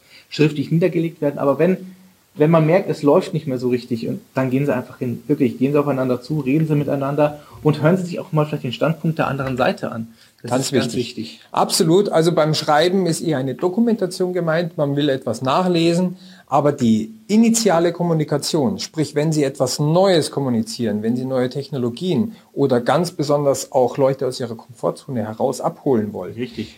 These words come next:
Speaker 2: Wir, wir haben das Problem, dass sich Arbeitsabläufe ganz massiv ändern. Und wenn ich in den neuen Arbeitsabläufen so arbeite, wie ich es in den alten getan habe, dann hilft mir die beste Se-,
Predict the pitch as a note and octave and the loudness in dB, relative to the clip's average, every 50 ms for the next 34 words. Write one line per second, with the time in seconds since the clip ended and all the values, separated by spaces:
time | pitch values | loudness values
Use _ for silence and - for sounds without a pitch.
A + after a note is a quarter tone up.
0 | _ _ C#3+ D3 - - D#3+ D3 C3+ D#3 E3 G3+ A3 G#3 G3 F#3 E3 - - D#3+ | _ _ -2 -2 2 2 0 2 4 2 4 4 4 4 4 2 2 2 -2 -2
1 | - - D3+ D3 D3+ D#3+ F3 F3+ F#3 F#3 - - - - - - C3+ B2+ - - | 0 0 0 2 2 2 2 0 -2 -4 -6 -14 -20 -20 -4 -2 0 0 0 -4
2 | - - _ _ _ - - - A#2 A2+ - - C3+ C#3+ D#3+ F3+ F3 E3+ E3 - | -6 -8 _ _ _ -12 -8 -8 -8 -8 -4 0 2 2 4 4 2 2 2 0
3 | D3 - - C3+ B2+ B2+ B2+ - C3 B2+ C3+ B2+ D#3+ F#3 F3+ - E3+ E3 - - | -4 -4 0 0 0 0 0 -4 -2 0 0 0 0 -2 -4 -2 -4 -4 -4 -4
4 | E3 D3 - - - C#3 D3+ D#3 B2 G#2 F2+ E2+ - _ _ _ - _ - D#3 | -8 -8 -10 -10 -6 -4 -2 0 0 -2 -4 -8 -16 _ _ _ -18 _ -2 -2
5 | D3+ C#3 D#3 E3 E3+ F3+ F#3 F3+ E3+ - - D#3+ D#3+ C#3 C3 B2+ C3 C#3 C#3+ D3+ | 0 2 2 4 4 2 2 0 -2 -4 -2 -2 0 2 2 2 2 2 4 4
6 | D#3+ F3 G3 A3 A3 F3+ D#3+ D#3+ D3+ D3+ C#3 D3 C#3+ B2+ A#2+ B2+ B2+ B2 A#2+ A#2 | 4 6 6 4 4 4 4 4 4 2 2 2 -2 -2 -2 0 -2 -2 -2 -4
7 | C3+ B2 A2 - E3 F#3 - - D#3+ D#3 C#3 C3+ B2 A#2 A2+ A#2 A2 A2+ G#2 G2+ | -6 -8 -4 0 0 2 2 4 2 4 4 2 0 2 0 0 0 0 0 0
8 | A#2 A2 - A#2 A2+ A2+ A2+ A2+ D3+ F#3 G3 - D#3+ C3 B2+ A2+ A#2 A#2 G2+ G#2+ | -2 -2 0 0 2 2 2 2 0 0 0 -2 -4 -4 -4 -6 -6 -8 -8 -8
9 | A2 A2 A2+ A2 A#2+ A2+ A#2+ B2+ C3 F3+ A3 A3 - F#3+ D#3+ D3+ C#3+ - - - | -6 -6 -6 -6 -4 -4 -2 0 2 2 2 2 0 0 0 0 -4 -2 0 2
10 | F3+ G3+ G3 - - G3+ F3 - - G3 - | 2 2 2 0 -2 -2 -2 -2 -4 -4 -6